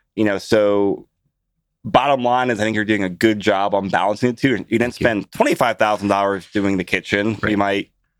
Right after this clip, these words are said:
Speaker 1: be
Speaker 2: Yeah.
Speaker 1: something, something differently.
Speaker 2: Yeah.
Speaker 1: Uh, "Hey guys, don't do that."
Speaker 2: Yeah.
Speaker 1: Give you a little, like, love smack, you know, to, like, <laughs> wake you out of that.
Speaker 2: Yeah.
Speaker 1: But the fact that you're in there, like,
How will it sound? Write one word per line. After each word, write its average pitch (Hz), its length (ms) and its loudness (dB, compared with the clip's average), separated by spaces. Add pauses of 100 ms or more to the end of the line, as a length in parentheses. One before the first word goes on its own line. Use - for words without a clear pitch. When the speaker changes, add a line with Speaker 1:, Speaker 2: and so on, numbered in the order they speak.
(520)
Speaker 1:
be 123 80 0
Speaker 2:
Yeah. 113 60 -2
Speaker 1:
something, 113 240 0
something 107 140 0
differently. 113 600 -2
Speaker 2:
Yeah. - 180 -10 (120)
Speaker 1:
Uh, 104 340 0
"Hey 285 100 2
guys, 247 300 0
don't 262 160 2
do 339 120 6
that." 202 280 0
Speaker 2:
Yeah. 131 60 -16 (200)
Speaker 1:
Give 143 80 2
you 143 100 4
a - 20 4
little, 131 160 2
like, 120 260 0
love 120 180 0
smack, 113 420 -2
you 127 120 -2
know, 104 180 0
to, - 140 -4
like, 101 280 0 (180)
<laughs> 170 160 0
wake 156 300 0
you 147 60 0
out 131 80 0
of 127 100 0
that. 127 200 2
Speaker 2:
Yeah. 95 180 -6 (220)
Speaker 1:
But 127 80 2
the 127 80 0
fact 147 240 -2
that 127 100 -2
you're 131 140 2
in 131 140 0
there, 127 260 2
like, 107 340 0